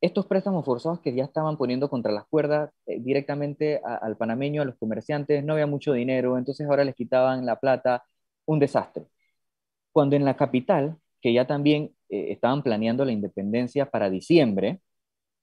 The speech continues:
en la capital las élites estaban planeando la independencia para diciembre, se dan cuenta que se les adelantaron allá en la villa, envían un, un, José Fábrega envía, eh, una comitiva a, a Suero para ver qué estaba sucediendo,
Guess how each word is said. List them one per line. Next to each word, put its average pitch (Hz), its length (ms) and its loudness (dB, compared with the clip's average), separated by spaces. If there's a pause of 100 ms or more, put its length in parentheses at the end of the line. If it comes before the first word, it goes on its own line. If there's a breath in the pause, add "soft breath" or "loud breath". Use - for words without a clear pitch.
en 120 100 -2
la 107 100 0
capital 110 420 2
las 131 160 0
élites 131 300 -2
estaban 117 220 -4
planeando 113 280 -2
la 127 80 -4
independencia 107 340 -4
para 123 120 0
diciembre, 123 320 -2
se 131 100 -2
dan 139 180 0
cuenta 165 500 0 (420 soft breath)
que 165 260 6
se 165 120 4
les 131 120 6
adelantaron 123 580 2
allá 120 180 0
en 127 80 -2
la 135 120 0
villa, 147 400 0 (480)
envían 170 640 0
un, 151 320 -2
un, 143 500 0
José 135 260 2
Fábrega 147 380 2
envía, 143 640 2
eh, 104 340 -2 (560)
una 135 200 2
comitiva 156 640 0
a, 90 260 -6
a 90 40 -10
Suero 143 340 2
para 104 180 0
ver 107 160 -2
qué 131 80 -6
estaba 127 240 0
sucediendo, 139 720 0